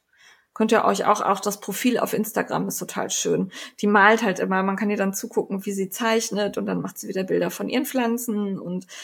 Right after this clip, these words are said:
also sowas entspannt mich gerade sehr. Wenn ich nach Hause komme und den Kopf voll Mist habe,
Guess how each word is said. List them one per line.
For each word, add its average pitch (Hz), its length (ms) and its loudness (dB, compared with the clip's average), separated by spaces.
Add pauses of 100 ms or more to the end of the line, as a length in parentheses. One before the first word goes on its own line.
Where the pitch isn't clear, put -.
(180)
also 190 180 -2
sowas 180 300 0
entspannt 170 500 -4
mich 196 140 -6
gerade 147 280 -2
sehr. 165 300 2
Wenn 170 120 -4
ich 180 120 -6
nach - 140 -4
Hause 202 240 0
komme 202 260 2
und 190 100 0
den 190 120 0
Kopf - 220 -6
voll 202 240 0
Mist 208 320 -2
habe, 202 400 0